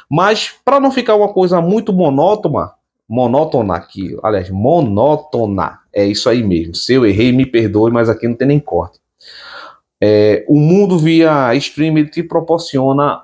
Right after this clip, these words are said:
um universo de coisas, um universo de, de exploração e um universo que eu digo pra vocês aqui de, de conteúdos. Então, o mundo via stream, não importa que seja assinatura ou não importa que seja,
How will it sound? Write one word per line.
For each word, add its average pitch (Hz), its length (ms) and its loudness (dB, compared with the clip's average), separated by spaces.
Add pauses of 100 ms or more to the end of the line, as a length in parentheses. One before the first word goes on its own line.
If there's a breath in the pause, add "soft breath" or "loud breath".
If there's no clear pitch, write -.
(120)
um 139 300 4
universo 143 960 0
de 123 180 -6
coisas, 90 600 -8
um 117 140 -2
universo 123 720 2
de, 113 540 -2 (500 loud breath)
de 107 180 2
exploração 131 920 0 (300 loud breath)
e 117 220 2
um 123 100 4
universo 135 560 0
que - 80 -4
eu 123 40 -2
digo 123 140 -2
pra 127 120 0
vocês 120 220 -4
aqui 107 260 -4
de, 117 500 0 (880)
de 120 120 0
conteúdos. 110 580 0
Então, 113 420 -2 (640 loud breath)
o 131 120 2
mundo 175 320 4
via 160 140 2
stream, 98 520 -4 (240)
não 120 100 -2
importa 156 360 0
que 160 60 -8
seja 135 180 2
assinatura 135 680 0
ou 135 120 0
não 143 120 2
importa 127 400 0
que - 100 -10
seja, 117 460 0